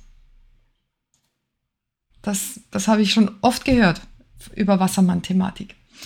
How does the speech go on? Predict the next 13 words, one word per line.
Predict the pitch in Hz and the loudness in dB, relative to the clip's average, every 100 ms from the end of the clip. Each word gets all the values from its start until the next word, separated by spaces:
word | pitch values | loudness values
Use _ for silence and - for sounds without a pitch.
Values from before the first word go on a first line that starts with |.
| - - - _ - _ _ - | -18 -18 -20 _ -20 _ _ -6
So, | - 180 156 - | -2 -2 -4 0
dann | 196 196 | 2 2
ist | 196 220 | 0 4
das | |
natürlich | 208 202 226 220 - | 4 6 4 4 4
auch, | 214 - - - _ - - | 2 2 -4 -16 _ -20 -20
es | - 233 | -8 -6
ist | 277 - | -4 -6
insgesamt | - 330 - 262 240 226 | -6 -4 -2 2 4 4
keine | 240 233 233 | 4 4 4
sehr | 226 | 0
kuschelige | 233 240 226 214 208 214 | -2 -4 0 0 0 2
Anlage. | 196 175 170 170 | 2 2 0 -8